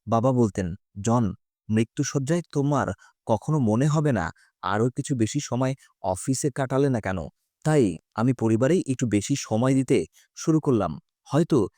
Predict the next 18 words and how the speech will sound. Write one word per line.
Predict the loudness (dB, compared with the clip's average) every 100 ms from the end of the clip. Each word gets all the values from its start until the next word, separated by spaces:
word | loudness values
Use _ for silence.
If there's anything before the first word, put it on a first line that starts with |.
| _ _
কিছুটা | -2 -2 -4 -6 -6
ছাপোষা, | -6 -2 -2 -2 -4 -4 -8 _ _ -2
তবে | 2 4 2 -4 _ -6
একটা | -4 -4
সুস্থ | -4 -6 -4 -2
জীবনধারা | 2 4 4 2 0 0
বেছে | 0 0 0
নিলাম। | 0 -2 -6 _ _ -2
আমি | 0 2 2 -2 _ _
রোটারি | 0 0 2 -2
ক্লাবে | 0 -2 2 0
যোগ | 2 0
দিলাম। | 2 0 0 -6 _ _ -4
প্রতি | 0 0
শনিবার | 0 0 2 2
নিয়ম | 2 2 2
করে | 2 0
গলফ | 2 0 0